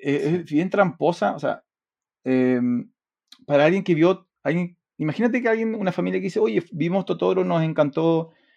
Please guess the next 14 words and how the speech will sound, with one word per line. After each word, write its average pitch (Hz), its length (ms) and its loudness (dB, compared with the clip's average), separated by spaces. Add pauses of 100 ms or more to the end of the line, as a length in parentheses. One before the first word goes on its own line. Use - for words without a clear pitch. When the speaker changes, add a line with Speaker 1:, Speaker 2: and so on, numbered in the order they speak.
(140)
Speaker 1:
vimos, 151 580 0 (140)
eh, 135 640 2
Spirited 151 440 -4
Away, 147 560 0
todo 220 220 2
de 208 60 0
Estudio 175 260 0
Ghibli, 160 460 -2
son 156 160 -4
puras 208 200 2
películas 175 300 2
bonitas, 160 560 0
oh, 311 240 4
mira, 330 340 0